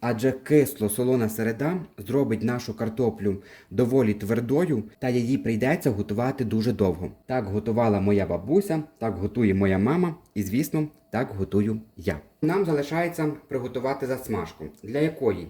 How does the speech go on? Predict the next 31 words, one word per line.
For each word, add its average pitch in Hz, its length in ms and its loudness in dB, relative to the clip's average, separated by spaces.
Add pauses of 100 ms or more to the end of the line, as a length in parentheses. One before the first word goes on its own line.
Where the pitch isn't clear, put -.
(100)
я 135 180 -2
беру 127 300 0 (380)
одну 139 380 2
доволі 113 380 0
велику 110 360 0
цибулину, 104 640 -2 (420)
яку 131 260 -2
нарізаю 135 560 0 (180)
на 160 180 -4
невеличкий 117 640 -2
кубик. 90 460 -8 (300)
Моркву 151 420 -2
теж 135 280 -2
можна 123 420 0
нарізати 117 640 -4 (160)
на 113 180 -2
кубик, - 460 0 (480)
а 147 80 -6
можна 185 360 0
натирати 139 640 -2 (160)
на 127 400 -2
ось 113 120 -6
цій 139 380 -4 (100)
грубій 110 400 -2
терці. 85 460 -8 (220)
Нарізайте 143 520 2
моркву 127 360 0
так, 180 340 -2 (200)
як 127 340 -4
вам 127 220 -4
зручніше. 90 560 -10